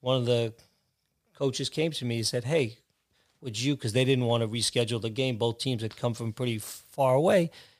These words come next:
He said, "Would you officiate the game?" So I said, "Sure." So I officiated, and it was a, it was a good match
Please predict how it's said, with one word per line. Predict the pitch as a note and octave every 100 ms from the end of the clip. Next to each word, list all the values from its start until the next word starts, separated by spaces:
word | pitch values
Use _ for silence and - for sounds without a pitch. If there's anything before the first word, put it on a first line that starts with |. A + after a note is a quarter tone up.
| _
He | -
said, | D3 B2 A#2+
"Would | C3 A#2+
you | C#3+
officiate | C3+ E3 - E3 D#3
the | -
game?" | G3+ F#3+ A#2+ _ _ _
So | -
I | -
said, | E3 - F#3+
"Sure." | - B3 A#2 -
So | -
I | F#3+ D#3+
officiated, | - G3 - G3 F3
and | E3
it |
was | F3 D#3
a, | F3 -
it |
was | F#3+
a | C3+
good | A#2 G#3+ F#3+
match | D#3 D#3+ E3 D#3 -